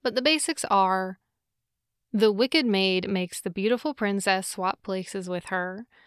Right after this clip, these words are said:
The princess goes to watch the geese. The maid takes the princess's place in the castle. Eventually, the other goose watcher complains to the king about all the weird stuff going on around the new gir-, goose girl. So the king goes to see for himself.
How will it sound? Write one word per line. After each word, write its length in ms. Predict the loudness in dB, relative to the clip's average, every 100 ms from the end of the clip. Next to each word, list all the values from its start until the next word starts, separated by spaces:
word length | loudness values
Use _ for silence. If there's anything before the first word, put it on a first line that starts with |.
| _ _ _ -6
The 80 |
princess 500 | 0 2 2 2 0
goes 240 | 0 -2 -2
to 100 | -4
watch 300 | -4 -4 -8
the 80 | -4
geese. 360 | 2 2 0
The 120 | -4 -2
maid 280 | 0 -2
takes 280 | -4 -10 -10
the 60 | -12
princess's 560 | -8 -8 -6 -10 -10
place 320 | -10 -10 -10 -10
in 140 | -10
the 60 | -6
castle. 680 | 0 0 0 0 0 0 -10 _ _ _ -4
Eventually, 600 | 2 2 2 0 0 0
the 160 | 0 -2
other 280 | 0 2 2
goose 340 | 0 -2 -2 0
watcher 360 | 0 0 -6
complains 640 | -4 -4 -2 -2 -2 -2 -2
to 100 | -2
the 100 | -2
king 420 | 0 0 0 -2
about 300 | -2 -2 0
all 140 | -2
the 100 | -2
weird 340 | -2 -2 -2 -2
stuff 360 | -2 -2 -2
going 260 | -4 -4 -2
on 300 | -4 -4 -4
around 260 | -4 -2 0
the 80 |
new 160 | 0 -2
gir-, 320 | -2 -4 -4 -8
goose 280 | 0 0 0
girl. 440 | -2 0 -2 -4 -10 -20 -20 -20 _ _ _
So 240 | 0 0
the 100 | 0
king 220 | 0 0 2
goes 240 | 0 -2
to 100 | -6
see 160 | -6 -6
for 120 | -6
himself. 580 | -6 2 2 2 -6